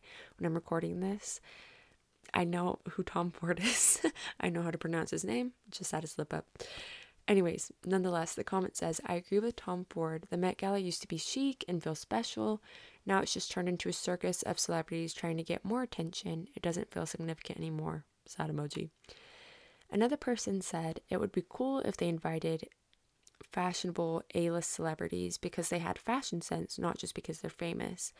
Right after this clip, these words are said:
And then another person said, "It would be cool if the guests actually followed the theme, but it's all about sponsorships. Like Anna Wintour, who only wears Chanel." Anna, don't come from my throat,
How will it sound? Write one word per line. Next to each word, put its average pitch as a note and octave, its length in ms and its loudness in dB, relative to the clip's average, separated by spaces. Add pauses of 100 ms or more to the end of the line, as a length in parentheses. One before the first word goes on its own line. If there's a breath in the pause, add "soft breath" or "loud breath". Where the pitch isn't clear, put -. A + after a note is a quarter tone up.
(480 loud breath)
And F3+ 140 4
then F3 200 6
another G3+ 420 4
person F3 400 -2
said, E3 360 -2
"It G3 80 0
would G3 140 6
be G3+ 100 2
cool C#4 260 0
if - 100 -6
the G3+ 80 0
guests F3 320 0
actually F3 380 -2
followed E3 300 -2
the - 100 -6 (100)
theme, A#3+ 320 2
but E3+ 180 4
it's - 220 -2
all E3+ 480 0
about - 340 -4
sponsorships. - 840 -2 (440 loud breath)
Like F#3 180 2
Anna F3+ 200 2
Wintour, G#3+ 480 2
who G3 140 0
only D#3+ 240 2
wears D#3+ 240 -2
Chanel." E3 400 0
Anna, E3 280 0
don't E3+ 200 -6
come D#3+ 200 -4
from D#3+ 200 -4
my D#3 140 -4 (100)
throat, - 480 -6